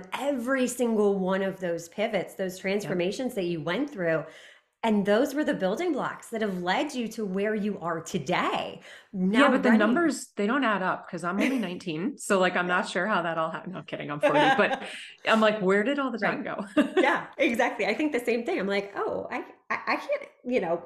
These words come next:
Speaker 1: it, it's not time for that reunion. It's not, you know, <laughs> like, this is not okay. Like, time is flying by. I needed to slow down a little bit."
Speaker 2: Yeah.
Speaker 1: Uh, but something I, that really is weighing on a lot of entrepreneurs in the online space right now is the heavy feeling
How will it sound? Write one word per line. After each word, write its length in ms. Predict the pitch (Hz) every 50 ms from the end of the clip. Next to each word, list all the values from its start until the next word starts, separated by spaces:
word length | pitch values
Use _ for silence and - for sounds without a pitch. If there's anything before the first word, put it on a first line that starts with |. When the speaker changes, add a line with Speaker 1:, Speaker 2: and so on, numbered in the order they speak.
| - - _ -
Speaker 1:
it, 120 | 311 320 -
it's 180 | - 349 349 -
not 160 | 494 539 -
time 220 | - - 262 240 -
for 80 | 220
that 240 | 190 185 170 - -
reunion. 520 | 190 175 170 175 175 170 175 208 277 381 466
It's 220 | - - 392 - - 508 - 277
not, 140 | - - -
you 120 | 320 349
know, 320 | 294 285 294 294 - - -
<laughs> 140 | - 320 330
like, 200 | 330 - - -
this 140 | 480 480
is 140 | - 508 508 494 480
not 240 | 392 370 359 339 302
okay. 520 | 302 - - 339 277 226 202 180 180 208
Like, 240 | 240 277 269 269 -
time 220 | 339 302 302 359 381
is 200 | 403 381 - -
flying 340 | - 240 220 220 233 240
by. 240 | 226 233 202 196 185
I 80 | 185 196
needed 260 | 208 226 240 269 277 -
to 100 | - - -
slow 140 | 214 208 208
down 240 | 202 190 180 175 180
a 60 | 165
little 240 | 156 - - 180 175
bit." 320 | - 113 113 120 - -
Speaker 2:
Yeah. 460 | 302 269 262 240 220 - - - - 208 - _ _ -
Speaker 1:
Uh, 300 | 269 302 294 269 - - - -
but 240 | 247 285 - -
something 320 | - 415 466 605 587 494 466 - -
I, 220 | 262 254 262 254 247
that 380 | 247 233 269 254 214 185 190 185
really 320 | 214 240 302 269 277 247
is 140 | - 214 190
weighing 320 | 180 185 165 160 151 151 -
on 100 | - 170
a 60 | 165
lot 220 | 165 175 190 208
of 100 | 214 214
entrepreneurs 880 | - - 180 175 170 190 180 - 175 160 156 143 156 - 190 - - - - _ -
in 140 | 190 202
the 120 | 196 196 -
online 340 | 180 170 170 165 160 165 160
space 260 | - - 151 143 -
right 140 | 160 - -
now 300 | 147 139 123 - - - - _ - - - - - - - - - _
is 200 | - 269 269 247
the 120 | - 277 247
heavy 580 | - - - - - 247 269 262 320 330 330
feeling 680 | 320 - - - 202 165 170 156 156 151 156 151 - 151